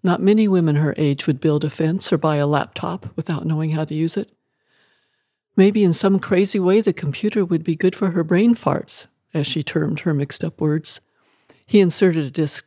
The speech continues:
to install the first program and looked out the window as the disk began to whir. If Dimple hadn't come to his rescue, Tara would still be ranting at him. Maybe he should quit going to church. The woman sucked the love of God right out of him when she showed up at a service.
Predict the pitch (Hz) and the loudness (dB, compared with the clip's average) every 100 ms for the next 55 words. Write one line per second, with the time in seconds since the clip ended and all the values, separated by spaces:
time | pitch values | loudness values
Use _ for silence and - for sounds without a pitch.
0 | - 170 143 - 165 151 151 151 180 - | -6 -4 -4 -4 -2 -2 -2 -2 -4 -4
1 | - 196 196 151 143 170 - 175 175 - | -4 -2 0 -2 -2 -4 -6 -6 -6 -8
2 | 175 180 156 117 123 135 - 147 151 - | -2 0 0 -2 -4 -4 -2 -2 -2 -6
3 | - - - - 156 170 147 156 - 160 | -10 -16 -12 -8 -2 0 2 0 -2 0
4 | 151 139 135 139 _ _ _ _ _ _ | 2 2 0 -6 _ _ _ _ _ _
5 | _ _ - - - 214 220 254 214 214 | _ _ -8 -8 -2 -2 0 0 2 0
6 | 214 - 196 185 185 190 190 196 - 160 | 2 2 4 6 6 6 2 2 0 0
7 | 151 - 170 190 190 151 - 202 190 196 | 0 2 2 2 0 -2 -2 -2 0 0
8 | 175 190 196 156 123 135 147 - _ _ | 2 0 0 -2 -2 -4 -8 -10 _ _
9 | _ _ _ _ _ _ _ 196 240 254 | _ _ _ _ _ _ _ 0 0 0
10 | - 170 226 - 202 196 180 - 233 143 | 0 0 0 2 2 2 0 0 2 2
11 | - - _ _ _ _ _ 175 170 190 | -2 -12 _ _ _ _ _ 2 4 4
12 | 196 - 196 - - 196 180 190 196 185 | 2 2 0 -2 -6 -2 0 0 -2 -2
13 | 175 165 160 151 170 175 185 139 135 127 | -2 -2 -2 -2 -2 -2 -2 -2 -4 -6
14 | 139 147 - - 170 156 165 - - 147 | -6 -8 -8 -2 0 0 -2 -6 -8 -6
15 | - 156 - 143 | -4 -6 -8 -16